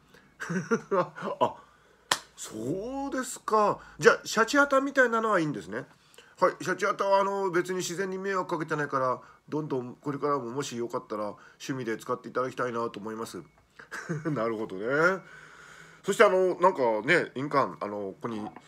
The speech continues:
これ、印鑑だとして、これ実は一味唐辛子ですけど、なんか、印鑑さんこうやってパンと押される時には、どんなイメージが、な-、あの、気持ちなんですか？はい、あの、仕事して役立ってるなって思いがあります。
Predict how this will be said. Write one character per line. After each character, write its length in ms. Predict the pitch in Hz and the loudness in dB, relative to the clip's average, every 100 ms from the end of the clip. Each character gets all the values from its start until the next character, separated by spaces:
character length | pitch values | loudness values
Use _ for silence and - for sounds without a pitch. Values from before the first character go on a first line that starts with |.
| - | -12
こ 60 | 113 | -6
れ、 80 | 117 | -4
印 260 | 123 127 127 | -2 -4 -2
鑑 180 | 123 | -2
だ 60 | 98 | -2
と 100 | 92 | -8
し 40 | |
て、 60 | - | -10
こ 100 | 98 | -8
れ 160 | 92 90 | -8 -8
実 240 | 101 110 | -4 -2
は 60 | 104 | -2
一 140 | 110 | -4
味 100 | 110 | -6
唐 140 | 117 104 | -4 -4
辛 120 | 101 | -6
子 40 | |
で 80 | 85 | -10
す 40 | - | -12
け 100 | 76 | -14
ど、 100 | 69 _ _ - | -14 _ _ -6
な 80 | 208 | 0
ん 40 | |
か、 120 | 175 | 0
印 160 | 160 240 | 0 0
鑑 160 | 269 | 0
さ 80 | 240 | 0
ん 20 | |
こ 60 | 139 | -2
う 100 | 147 | -4
や 60 | - | -8
っ 20 | |
て 300 | - _ - - | -12 _ -20 -8
パ 120 | - 247 | 0 0
ン 100 | 214 | 2
と 80 | |
押 60 | 147 | -2
さ 120 | 202 | 0
れ 60 | 214 | 0
る 60 | |
時 180 | 226 226 | 0 -4
に 80 | 151 | -4
は、 180 | 95 78 - - - - - - | -4 -8 -16 -20 -20 -20 -12 0
ど 120 | 156 | 2
ん 60 | 220 | 4
な 80 | |
イ 60 | 160 | 2
メ 100 | 127 | 0
ー 40 | |
ジ 80 | 107 | 0
が、 160 | 101 - - | 2 0 -4
な-、 100 | 123 - | -8 -6
あ 40 | |
の、 140 | 117 107 | -8 -8
気 140 | 131 | -8
持 80 | 123 | -4
ち 40 | |
な 100 | 117 | -4
ん 40 | 101 | -4
で 60 | |
す 60 | 82 | -6
か？ 180 | 110 143 - - - - _ _ _ _ _ | -8 -8 -10 -14 -12 -20 _ _ _ _ _
は 160 | 127 127 | 0 0
い、 60 | - - | -2 -6
あ 100 | 110 | -6
の、 380 | 98 95 95 113 | -6 -10 -12 -10
仕 140 | - | -8
事 240 | 113 120 | -8 -8
し 80 | 113 | -8
て 260 | 120 123 110 - - - - | -6 -6 -8 -18 -20 -20 -10
役 180 | 110 | -6
立 80 | 120 | -4
っ 80 | 139 | -4
て 80 | 123 | -4
る 60 | |
な 180 | 120 143 | 0 2
っ 60 | 120 | 0
て 80 | 120 | -4
思 200 | 117 131 | -4 -4
い 20 | |
が 140 | 123 | -2
あ 20 | 127 | -2
り 60 | |
ま 120 | 131 | -4
す。 120 | 131 | -8